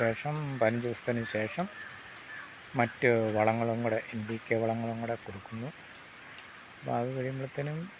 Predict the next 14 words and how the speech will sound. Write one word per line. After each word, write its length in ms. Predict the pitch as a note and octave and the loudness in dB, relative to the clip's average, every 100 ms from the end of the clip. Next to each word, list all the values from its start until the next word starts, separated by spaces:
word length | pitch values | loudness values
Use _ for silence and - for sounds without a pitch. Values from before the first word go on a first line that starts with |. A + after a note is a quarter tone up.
| - | -6
ആ, 20 | B2+ B2+ B2 A#2+ A2+ - - - - - - - - - | -4 -2 -4 -4 -6 -10 -18 -18 -18 -18 -18 -18 -14 -4
തെങ്ങ് 240 | B2 B2 B2 | 0 0 0
നല്ല 400 | A#2+ A#2+ A#2+ A#2 | 0 0 -2 0
ഊറ്റത്തോടെ 540 | A#2+ A#2+ - B2 A#2+ A#2 - - - - - - - | -2 -2 -4 -2 -2 -2 -6 -16 -14 -14 -16 -14 -2
വളർന്നു 280 | A2+ A#2 A#2 A2 | -2 0 0 0
വന്നോളും. 380 | G#2+ A2 B2 - - - - - - - | -2 -4 -4 -8 -16 -16 -16 -16 -14 -6
ഇത് 140 | B2+ C#3+ D3 C#3+ C#3 C#3 C3+ C3 B2+ B2 A#2+ | 2 4 6 4 4 2 2 0 0 -2 -2
നാടൻ 300 | A#2 A#2+ C3+ | 0 0 2
ഇനം 260 | D3 C#3+ D3 D3+ - - - - B2 | 0 0 -2 -6 -14 -18 -18 -8 -4
ഒരു 120 | B2+ - | -2 4
പച്ച 280 | B2 - F3+ | 2 4 2
നിറമുള്ള 360 | E3 C#3+ C3+ B2+ | 4 4 4 4
തേങ്ങ 260 | A2+ A#2+ A2+ | 4 4 2
ഉണ്ടാകുന്നതാണ്. 520 | G#2+ G#2 G#2 G#2 | 2 0 -2 -6